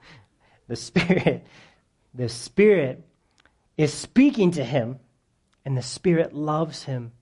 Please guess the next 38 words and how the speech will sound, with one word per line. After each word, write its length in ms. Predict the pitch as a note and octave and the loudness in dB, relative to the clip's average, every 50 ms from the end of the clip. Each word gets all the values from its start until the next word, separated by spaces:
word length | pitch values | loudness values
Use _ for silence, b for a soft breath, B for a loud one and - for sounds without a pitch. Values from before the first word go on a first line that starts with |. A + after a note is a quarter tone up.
| _ _ _ | _ _ _
and 160 | - D3 E3 E3+ | 0 2 4 4
the 40 | |
Spirit 760 | E3 E3+ - - - - G3 G3 G#3 G#3 G3+ F#3+ F3+ F3+ - b b b b b b b | 2 2 -4 -10 -6 0 4 4 6 6 4 2 0 -4 -8 b b b b b b b
wants 420 | - C3+ D#3+ F3+ G3+ G#3+ A3 - - | -2 2 2 4 4 4 2 0 0
what's 280 | F#3 F#3+ E3+ - - | 0 0 0 0 -2
best 460 | C#3+ C3 - G#3 A3 G#3 F3 - - - | -6 -2 2 2 4 4 2 0 -4 0
for 140 | - C4+ | 2 2
Herod, 520 | A3 A3 A3+ C#4 C#4+ D4+ D#4+ C4+ G3 D#3 C#3+ | 4 6 6 6 6 6 6 4 2 4 4
this 240 | A3 B3+ - - - | 2 2 2 0 -8
dirty, 480 | D#3 C#3 - - A#3+ C4 C#4+ D4 D4 | -18 -6 0 2 4 6 6 6 6
rotten 320 | C4+ C#4 C4+ B3+ C4 B3 A3 | 6 6 4 2 0 -2 -4
sinner. 500 | - - C#4+ C4 A#3 G#3+ F#3+ F3 E3+ B B B B - D3+ C3+ | -2 2 4 4 6 6 4 4 2 B B B B -20 -4 -2
God's 400 | - A#3 A#3+ B3+ B3+ B3+ G#3 - | 0 2 4 4 2 2 0 -4
Spirit 520 | - - - - A#3+ G3+ F3+ F#3 F3+ - | -10 -8 -2 2 4 4 4 2 0 -2
loves 580 | F#3 F#3+ G3+ G#3+ A#3+ C4+ C#4+ C4 A3 - - - | 0 4 6 6 6 6 6 4 2 -4 -10 -6
him 200 | D#3+ D3 D3 D3+ | -4 -4 -4 -2
and 140 | - F3+ F3+ | 0 0 0
is 180 | F3+ F3+ - | 0 -2 -4
speaking 600 | - - - - - E4 F4 E4+ D#4 B3+ G3+ F3 | -10 -14 -2 2 4 6 6 4 4 0 0 0
to 160 | - F3 E3 C#3+ | 0 -2 -2 -2
him 320 | C#3+ D3 B2+ A#2 A2 G#2+ b b b b b b - | -2 -2 -4 -4 -6 -10 b b b b b b 2
and 140 | A3+ A3 A#3+ | 4 4 4
has 160 | A#3 F3 D#3+ | 4 2 2
given 280 | E3 D#4+ F#4 E4+ D4 | 2 2 4 4 4
him 200 | A#3 F#3+ A3 G#3 | 4 4 4 4
a 80 | G3+ G3 | 2 2
testimony. 720 | G3 - - E4 F4+ - - - D#4 C4 A3 G3+ F3+ E3 E3 | 0 -2 -4 -4 -4 -6 -2 0 2 4 4 4 4 2 2
John 240 | E3+ B3+ C4 C#4+ C#4 | 0 0 2 4 4
the 60 | C4 | 4
Baptist, 440 | C#4 C#4+ C#4+ D4 C#4+ A3+ F#3+ - - | 6 4 4 4 2 -2 -6 -2 -2
who's 200 | G#3+ G#3+ G3 A3+ | -2 0 4 4
like, 240 | A3+ A3+ A3 - | 4 4 4 2
"Bro, 460 | - E4+ E4+ E4+ D#4+ D4 B3+ G3 E3 - | 2 4 6 8 8 8 6 4 2 0
come 200 | - D#4 D#4 D4+ | 0 0 2 2
on." 340 | D#4 D#4 D4+ C4+ G3+ C3 B B B B B B B B B - | 4 4 4 4 4 2 B B B B B B B B B 4
And, 260 | B3 B3+ B3 B3 B B B B B _ | 6 6 6 4 B B B B B _
and 320 | - A3+ A#3+ A#3+ A3+ F#3 - - _ | 2 4 4 4 4 2 -2 -10 _
his 680 | _ - - - C#4+ C4+ C4 B3 A#3+ G#3 - - - | _ -6 0 2 4 6 6 6 4 2 -2 -8 -16